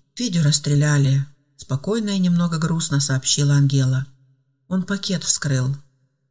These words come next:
Вернее, он не вскрывал, просто пакет намок под дождём и расклеился, а пакет оказался важным. Начальник не поверил и расстрелял Федю на месте. После него поставили Петьку.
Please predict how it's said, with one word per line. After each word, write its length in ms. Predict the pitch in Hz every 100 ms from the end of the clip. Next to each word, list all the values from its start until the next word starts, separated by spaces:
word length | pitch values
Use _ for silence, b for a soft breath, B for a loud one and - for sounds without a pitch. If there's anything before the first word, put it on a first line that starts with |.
| _
Вернее, 360 | 175 202 226 220
он 200 | 214 220
не 80 | 220
вскрывал, 520 | 214 - 220 233 175
просто 320 | - 175 185
пакет 420 | 180 185 202 190
намок 320 | 180 190 202 196
под 160 | 147
дождём 440 | 135 135 131 135 131
и 120 | 208
расклеился, 880 | 185 - - 143 143 143 - 139 139 -
а 60 | 147
пакет 380 | 160 156 220 160
оказался 520 | 143 139 156 170 131
важным. 600 | 131 131 131 135 139 147 - _ _ _ _ -
Начальник 500 | 175 180 226 208 196
не 100 | 196
поверил 540 | 196 196 220 196 139
и 160 | 131 151
расстрелял 540 | 151 - 151 156 175
Федю 340 | 170 143 147 147
на 120 | 143
месте. 580 | 135 135 - - 143 143 - _ _ _ _ -
После 220 | 185 226
него 220 | 233 247
поставили 560 | 240 196 - 196 180 160
Петьку. 640 | 143 175 175 - - 135